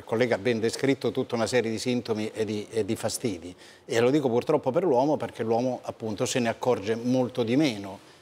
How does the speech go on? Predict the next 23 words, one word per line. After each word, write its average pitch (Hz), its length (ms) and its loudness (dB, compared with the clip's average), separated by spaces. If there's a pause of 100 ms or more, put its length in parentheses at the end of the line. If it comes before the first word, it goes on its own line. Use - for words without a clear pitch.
(180)
Eh, 120 240 0
in 135 100 4
realtà 135 560 0
l'andropausa 117 960 -4
è, 123 200 -2
è 143 160 2
un 127 400 0
periodo 147 640 2
di 135 220 0
graduale 127 840 0
perdita 107 600 -2
di 110 120 -6
funzione 160 960 0 (220)
de-, 113 240 0
eh, 107 200 -4
legata 117 440 0
al 95 100 -12
calo 131 300 0
graduale 107 440 -2
del 95 100 -6
testosterone 156 840 0 (800)
che - 140 -2
inizia 131 600 0